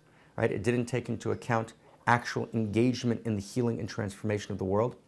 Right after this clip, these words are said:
It didn't take into account many other essential lines of development, which have actually evolved through time. So a way that we might understand enlightenment more profoundly, in a more kind of integral way, if you will,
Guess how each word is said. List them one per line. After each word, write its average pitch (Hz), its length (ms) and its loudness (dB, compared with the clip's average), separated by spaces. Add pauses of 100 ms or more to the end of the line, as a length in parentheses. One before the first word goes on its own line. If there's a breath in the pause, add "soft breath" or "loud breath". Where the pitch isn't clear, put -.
(380 loud breath)
It 104 120 -4
didn't 143 200 4
take 143 220 2
into 127 180 -2
account 139 340 2
many 131 480 4
other 143 300 0
essential 139 480 -4
lines 110 280 -4
of 101 80 -10
development, 98 520 -6 (480 soft breath)
which 127 180 4
have 123 120 0
actually 135 320 8
evolved 120 560 6
through 113 160 -4
time. 107 320 -6 (760 loud breath)
So - 220 0
a 127 60 6
way 151 180 8
that 139 120 4
we 131 80 4
might 131 220 4
understand 117 440 -2
enlightenment 104 540 0 (400)
more 110 160 4
profoundly, 107 840 0 (340 soft breath)
in 113 100 0
a 110 40 4
more 110 260 2
kind 107 420 -4
of 101 120 -2 (140)
integral 117 460 4
way, 143 280 4
if - 200 -8
you 101 100 2
will, 120 400 4